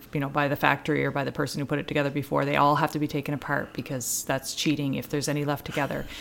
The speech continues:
Speaker 1: And you have to flip over all pieces before you put any two pieces together. They all have to be flipped over, and you have to separate out all the edge pieces, and the edge pieces have to be put together, and you have to frame that up first."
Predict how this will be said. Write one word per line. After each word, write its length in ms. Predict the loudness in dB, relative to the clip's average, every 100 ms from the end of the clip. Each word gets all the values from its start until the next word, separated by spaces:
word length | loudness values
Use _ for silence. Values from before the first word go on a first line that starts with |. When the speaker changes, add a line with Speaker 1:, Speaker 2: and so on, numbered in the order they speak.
| -14 -12 4
Speaker 1:
And 320 | 8 10 8
you 120 | 8 12
have 260 | 12 12 6
to 220 | 4 4
flip 320 | 6 4 6
over 360 | 4 6 4 8
all 240 | 8 8
pieces 580 | 6 -2 0 2 2 2
before 320 | 0 2 2
you 100 | 2
put 220 | 0 -2 2
any 260 | 2 2
two 160 | 4 2
pieces 400 | 4 2 2 -2
together. 540 | 0 0 0 0 -2 -6 -18 -18 -18 0
They 100 | 4
all 240 | 10 10 10
have 160 | 6
to 80 | 2
be 120 | 0
flipped 280 | 2 2 4
over, 400 | 0 2 0 -2 -8 -6 0
and 120 | 2
you 80 | 6
have 140 | 4
to 80 | 4
separate 500 | 4 4 6 6 8
out 240 | 6 4 6
all 160 | 8
the 160 | 8 8
edge 300 | 6 4 0
pieces, 480 | 2 2 0 0 2
and 100 | 6
the 140 | 8
edge 200 | 8 6
pieces 320 | 2 2 4
have 180 | 4 4
to 60 | 2
be 100 | 4
put 200 | 4 2
together, 420 | 4 4 6 4
and 220 | 4 2
you 60 | 2
have 180 | 0 -2
to 80 | -4
frame 500 | 4 4 6 4 2
that 220 | 2 2
up 180 | 0 -2
first." 560 | 0 2 2 -2 -8